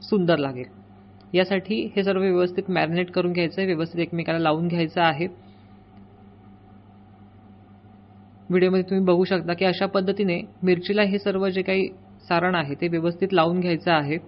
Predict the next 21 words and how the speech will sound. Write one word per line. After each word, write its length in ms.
त्यानंतर 240
ही 200
जी 100
काही 180
मिरची 320
आहे 240
ती 60
आपल्याला 340
सुकवायची 580
आहे 200
थोडा 240
वेळ, 160
जास्त 260
वेळ 220
नाही, 140
नाहीतर 340
त्याच्यातलं 300
जे 120
काही 180
पाणी 320
आहे 240